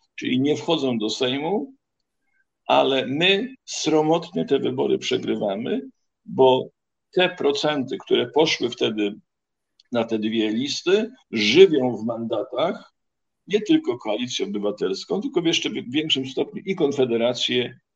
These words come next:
i pis. Proces przejęcia wszystkich wyborców Trzeciej Drogi i Lewicy przez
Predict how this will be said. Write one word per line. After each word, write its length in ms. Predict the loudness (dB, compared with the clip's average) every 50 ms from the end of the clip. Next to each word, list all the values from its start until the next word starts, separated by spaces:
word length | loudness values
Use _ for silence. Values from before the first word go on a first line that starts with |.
| _ _ -4
i 120 | -4 -4
pis. 420 | -2 -2 -4 -4 -4 -6 -10 -14 -18 _ _ _ _ _ _ _ _ _
Proces 540 | -2 0 2 2 2 2 2 2 2 0 -4 -12 _ _ _ -2
przejęcia 640 | 2 4 6 8 8 6 6 4 2 -2 -2 -2 -2
wszystkich 440 | -2 -2 -2 -4 -8 -14 -16 -16 -8 -4 -4
wyborców 540 | -2 0 0 0 -2 -2 -4 -6 -8 -8 -8 -12 _ _ _ _ _ _ _ _ _ _ _ -20 -16 -12
Trzeciej 420 | -4 -2 -2 -2 -2 -4 -6 -4
Drogi 460 | -2 0 2 2 0 0 -4 -6 -4 -2
i 100 | 0 0
Lewicy 580 | 0 0 -2 -4 -6 -8 -8 -8 -8 -8 -8 -6
przez 440 | -6 -4 -4 -4 -6 -10 -16 -18